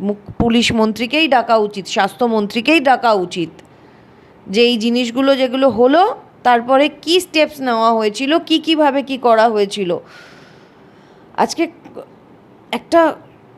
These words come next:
মানে, আরজি করের মতো একটা হসপিটাল, সেখানে যেভাবে ভাঙচুর হলো, তার দায় পুলিশ মন্ত্রী নেবে না, পুলিশ পালিয়ে গেছিল বলে।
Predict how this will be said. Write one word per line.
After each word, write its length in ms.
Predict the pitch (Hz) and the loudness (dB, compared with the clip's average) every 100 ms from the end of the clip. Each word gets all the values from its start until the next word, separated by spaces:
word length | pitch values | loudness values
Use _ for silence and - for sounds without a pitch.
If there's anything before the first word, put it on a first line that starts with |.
| _ _ - | _ _ -2
মানে, 320 | 214 202 185 - - _ _ - _ - - - _ | 0 2 -2 -8 -20 _ _ -20 _ -20 -20 -20 _
আরজি 400 | 214 220 208 294 | -2 -2 0 -4
করের 400 | 330 311 277 240 | 0 2 2 2
মতো 600 | 214 190 196 247 359 - - - - _ - - - - - - - - - - _ - | 0 -4 0 2 2 -2 -14 -20 -20 _ -20 -20 -20 -20 -20 -20 -20 -20 -20 -20 _ -12
একটা 220 | 226 294 | -4 -4
হসপিটাল, 960 | 240 247 247 - 320 311 262 220 170 147 170 - - _ _ _ _ - | 0 -2 -2 -4 -4 0 2 2 0 -6 -14 -20 -20 _ _ _ _ -12
সেখানে 440 | - 262 294 294 | -6 -2 -2 -2
যেভাবে 340 | 262 277 277 285 | 0 2 2 2
ভাঙচুর 640 | 226 240 269 285 302 294 | 0 0 -2 -2 0 2
হলো, 420 | 254 226 170 131 180 - - _ _ _ _ - _ | 2 2 0 -4 -10 -20 -20 _ _ _ _ -20 _
তার 240 | 294 285 | -2 0
দায় 160 | 294 311 | 2 0
পুলিশ 320 | 294 285 277 | 0 -4 -2
মন্ত্রী 320 | 294 285 302 | -2 -2 0
নেবে 260 | 285 285 285 | 0 2 0
না, 160 | 294 349 - - - _ _ _ _ _ - - - | -2 -4 -12 -20 -20 _ _ _ _ _ -20 -20 -8
পুলিশ 280 | 269 277 269 | 0 0 0
পালিয়ে 380 | - 262 262 294 | 0 0 2 0
গেছিল 360 | 285 277 285 277 | 0 -2 0 0
বলে। 320 | 277 285 | 2 0